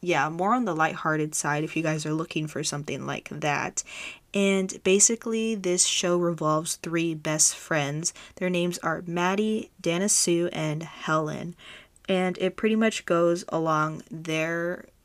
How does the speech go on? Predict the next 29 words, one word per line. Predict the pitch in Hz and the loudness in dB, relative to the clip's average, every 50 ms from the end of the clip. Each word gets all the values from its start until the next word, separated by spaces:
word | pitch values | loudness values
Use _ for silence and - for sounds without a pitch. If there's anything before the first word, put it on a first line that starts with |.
| _ _ - | _ _ -6
life | 185 185 185 180 196 202 208 220 - - | 0 2 4 4 4 4 2 0 -2 -6
and, | - 170 170 165 165 165 | -6 -4 -4 -4 -4 -4
like, | 156 156 151 151 - - _ | -6 -6 -6 -8 -10 -12 _
the | - 175 165 160 160 160 160 156 156 151 - - - _ _ _ _ - - _ - | -4 -2 -2 -2 -2 -2 -2 -4 -4 -6 -10 -16 -20 _ _ _ _ -16 -14 _ -6
struggles | - - - - 185 175 175 170 175 175 175 170 175 175 175 | -4 -2 0 2 4 4 4 4 4 4 6 4 4 2 0
and | - - 170 165 170 160 | -2 -4 -6 -6 -4 -4
the | 156 | -4
realities | 160 160 156 156 151 156 156 156 156 160 160 156 151 | -2 0 2 2 2 2 0 0 -2 -2 -2 -2 -2
of | - 156 156 156 - _ _ _ _ _ | -4 -6 -8 -8 -12 _ _ _ _ _
what's | - 180 180 175 - | 0 0 0 2 2
going | - 175 170 160 | 2 2 2 4
on | 160 151 151 | 2 2 2
in | 147 - - | 0 -4 -4
each | 160 170 170 - | -2 -2 -2 -2
of | 160 151 | -2 -2
their | 143 - | -2 -2
individual | - 170 170 160 151 175 190 185 160 139 | -2 -2 -2 0 0 0 0 0 0 0
lives, | 139 139 135 131 139 143 - | 0 0 -2 -4 -4 -6 -8
but | - - 156 151 - | -10 -10 -10 -8 -8
then | 165 156 - | -10 -8 -6
also | - 147 156 151 - - 175 170 170 - - - - - _ - | -4 -2 -2 0 0 -2 -2 -4 -6 -6 -10 -18 -18 -18 _ -12
their | 170 151 175 175 170 170 170 170 | -6 -2 0 0 2 0 0 -2
dynamic | 156 160 151 151 156 156 151 139 131 - - - - - - - | -2 -2 -2 -2 -2 -2 -4 -6 -6 -6 -8 -10 -12 -14 -14 -8
of | - 165 165 160 151 160 | -6 -4 -4 -4 -4 -6
their | - 165 160 | -6 -4 -4
relationship | 156 160 160 165 165 165 - 190 156 - - 175 175 - - | -2 -2 0 0 0 0 -2 -2 -2 -2 0 -2 -2 -4 -4
and | 170 165 160 160 156 | -4 -4 -4 -4 -4
their | 151 143 | -4 -6
friendship, | 147 - - 151 143 147 - - - - | -6 -4 -6 -6 -4 -6 -6 -10 -10 -12